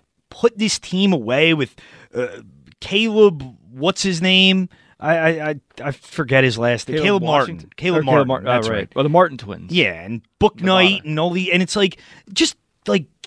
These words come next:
Speaker 1: put these guys away. Like, what are you doing?
Speaker 2: P J
Speaker 1: Kelly Oubre
Speaker 2: Washington.
Speaker 1: out here draining threes in your face. By the way, what a terrible shot he took with, like, thirty seconds left in
Speaker 2: Yeah,
Speaker 1: this
Speaker 2: yeah,
Speaker 1: game.
Speaker 2: yeah.
Speaker 1: <laughs> It was just like a heat check.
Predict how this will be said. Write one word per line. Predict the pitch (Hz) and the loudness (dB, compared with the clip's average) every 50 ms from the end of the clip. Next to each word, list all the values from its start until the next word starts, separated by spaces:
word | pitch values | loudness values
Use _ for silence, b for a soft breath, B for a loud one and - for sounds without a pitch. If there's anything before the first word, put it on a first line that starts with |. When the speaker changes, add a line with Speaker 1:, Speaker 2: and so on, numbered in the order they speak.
| - _ - | -20 _ -10
Speaker 1:
put | - - - - | -10 -8 -6 -6
these | 330 320 - - | -6 -6 -4 -2
guys | 294 285 285 240 | 0 0 2 2
away. | 247 185 123 120 147 180 165 104 85 82 | 2 0 0 -2 -2 0 -2 -2 -4 -8
Like, | 98 123 139 | -10 -10 -8
what | 165 220 277 | -6 -6 -6
are | |
you | 285 285 190 | -6 -6 -8
doing? | - - 151 180 190 135 87 87 113 127 - _ _ | -2 2 2 2 4 2 -4 -8 -14 -16 -18 _ _
Speaker 2:
P | - 139 | -4 -2
J | 247 | 0
Speaker 1:
Kelly | 269 277 226 | 2 4 4
Oubre | 208 208 220 180 - | 4 4 2 0 0
Speaker 2:
Washington. | 170 147 127 117 117 | 0 0 0 2 2
Speaker 1:
out | 117 120 120 117 | 2 0 0 -2
here | 123 127 123 | -6 -8 -8
draining | 104 - - 131 147 165 185 196 190 165 - | -8 -10 -10 -8 -4 -2 0 2 2 0 -2
threes | - 131 123 151 180 190 175 147 | -6 -8 -6 -4 -4 -2 -2 -2
in | 107 | -4
your | 95 87 85 | -4 -8 -10
face. | - - 110 95 90 90 - B B B B B B | -10 -10 -10 -10 -10 -10 -14 B B B B B B
By | 269 302 330 | 0 2 2
the | 294 | 2
way, | 180 175 190 165 | 2 2 2 2
what | 127 143 247 359 | 2 0 -2 -2
a | 349 | -2
terrible | - - - 151 165 190 202 180 165 139 | -4 -8 -4 -2 0 0 0 0 -2 -6
shot | - - - 127 107 135 151 147 | -6 -6 -4 -2 0 0 -2 -2
he | 143 175 185 | -4 -6 -6
took | - - 196 208 202 - - - b b b b b b b b | -2 -2 -2 -2 -2 -4 -10 -20 b b b b b b b b
with, | 160 165 - - | -4 -4 -2 -2
like, | 180 175 165 151 135 - - - _ _ _ _ _ _ _ _ | 0 2 2 2 0 -2 -10 -20 _ _ _ _ _ _ _ _
thirty | - - 190 185 190 202 220 196 | -2 0 2 2 4 2 2 0
seconds | - - - 139 139 - - 185 170 156 143 | 0 -2 -2 -2 -4 -2 0 -2 -2 -2 -2
left | 151 165 175 170 - - | 0 2 0 0 0 0
in | 156 | 2
Speaker 2:
Yeah, | 156 156 | 2 4
Speaker 1:
this | 151 143 139 | 2 2 2
Speaker 2:
yeah, | 139 | 2
Speaker 1:
game. | 131 135 147 170 175 | 2 4 4 4 2
Speaker 2:
yeah. | 185 120 101 | 2 0 0
Speaker 1:
<laughs> | - 156 | -2 -2
It | - | 0
was | 262 254 | 0 0
just | 226 240 202 - | 0 -2 -2 0
like | 220 214 185 156 | 2 2 2 2
a | 135 127 | 0 -4
heat | - 151 180 190 - | -4 -6 -8 -8 -8
check. | - - 214 208 220 - - b | -4 0 0 0 0 -2 -6 b